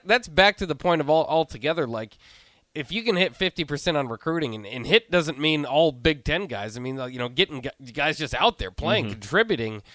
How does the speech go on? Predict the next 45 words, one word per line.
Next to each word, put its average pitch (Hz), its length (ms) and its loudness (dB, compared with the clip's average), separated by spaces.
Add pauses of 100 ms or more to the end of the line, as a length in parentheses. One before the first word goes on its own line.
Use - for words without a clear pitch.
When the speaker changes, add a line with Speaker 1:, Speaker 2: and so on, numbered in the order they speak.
(200)
Speaker 1:
um, 123 400 0
you 139 120 -4
know, 127 100 0
that's 180 300 -2
difficult 151 480 -2
enough 139 280 0
as 139 220 -2
it 113 100 -6
is 139 360 -2
from 127 420 -4
a, 131 160 -4
a 131 80 -2
wide 160 320 0
range 120 260 -6
of 113 100 -10
things. 110 420 -10 (240)
Um, 113 340 -2 (100)
you - 80 -10
know, 107 120 -8
four 185 280 0
stars, 175 380 0
five 175 320 0
stars, 165 560 0
three 180 300 -2
stars, 175 280 0
doesn't 175 300 -2
matter. 160 300 0
None 156 200 -4
of 247 60 -10
these 175 200 -6
guys 156 280 -2
are 135 60 -6
guaranteed, 165 640 -4
and, 117 160 -6 (260)
and, 143 420 0
and 135 220 -6
the 127 80 -2
hit 226 180 2
rate 139 200 -4
is, 147 200 -10
is 143 160 -10
<laughs> - 0 -
about 170 380 2
equal 190 420 2
on 151 380 2